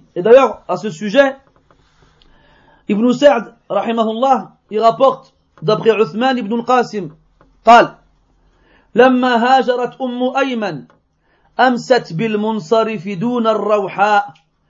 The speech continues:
فعطشت، فعطشت وليس معها ماء، ماء، وهي صائمة وجهدت، فدلي عليها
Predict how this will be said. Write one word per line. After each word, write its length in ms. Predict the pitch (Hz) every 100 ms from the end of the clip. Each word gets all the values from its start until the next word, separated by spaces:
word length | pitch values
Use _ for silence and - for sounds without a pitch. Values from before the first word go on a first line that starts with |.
| _ _
فعطشت، 960 | - 220 226 285 277 254 - 196 - _ _ _ _ _ _
فعطشت 840 | - 220 254 285 269 254 262 254
وليس 420 | 247 254 262 247
معها 680 | 247 240 240 233 214 220 214
ماء، 600 | 202 214 226 220 196 196 196
ماء، 440 | 208 247 247 240 - _ _ _ _
وهي 420 | 190 202 262 269 247
صائمة 760 | 262 294 302 294 285 330 254 - -
وجهدت، 840 | 190 170 226 185 175 143 - _ _ _ _ _ _ _ _ _ _ _ _ _ _ _
فدلي 720 | - 247 262 311 269 269 262
عليها 920 | 226 240 262 262 247 240 247 247